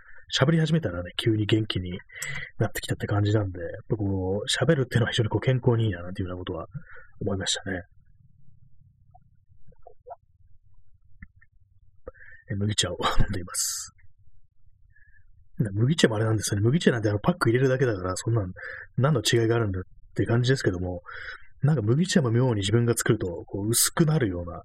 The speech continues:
気がして、何なんですかね。こう、自分の作ったものは絶対満足できないっていう、そういう呪いをかけられてるのかなっていう、ね、味覚がなんかそういう風になっちゃってるっていうね。人の作ったものはちゃんと感じるけど、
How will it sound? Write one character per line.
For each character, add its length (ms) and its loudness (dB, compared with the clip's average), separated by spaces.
気 120 -12
が 100 -6
し 100 -6
て、 100 -6
何 220 4
な 80 -2
ん 40 -8
で 60 -12
す 100 -6
か 120 -6
ね。 60 -6
こ 80 -6
う、 40 -4
自 140 2
分 200 4
の 100 0
作 180 2
っ 20 -8
た 140 4
も 120 4
の 180 4
は 240 0
絶 160 -2
対 100 6
満 220 2
足 160 0
で 80 2
き 80 2
な 60 0
い 40 -2
っ 40 -6
て 100 -8
い 20 0
う、 40 -2
そ 160 2
う 20 6
い 40 2
う 40 -2
呪 220 4
い 40 2
を 120 2
か 100 0
け 80 4
ら 60 4
れ 80 2
て 80 0
る 80 -8
の 80 -6
か 60 -10
な 80 -8
っ 20 -12
て 200 -10
い 40 -4
う、 60 -6
ね、 40 -10
味 100 -4
覚 220 4
が 80 4
な 80 0
ん 40 -2
か 100 -8
そ 120 2
う 20 2
い 20 2
う 20 2
風 60 0
に 40 -4
な 60 -6
っ 40 -6
ち 100 -6
ゃ 20 -20
っ 40 -20
て 80 -4
る 100 -12
っ 40 -20
て 100 -12
い 40 -6
う 40 -8
ね。 60 -12
人 200 0
の 80 2
作 160 2
っ 20 0
た 120 -2
も 100 2
の 80 2
は 120 -2
ち 80 -10
ゃ 40 -4
ん 20 -2
と 80 -2
感 160 2
じ 100 2
る 60 -2
け 100 -4
ど、 200 -6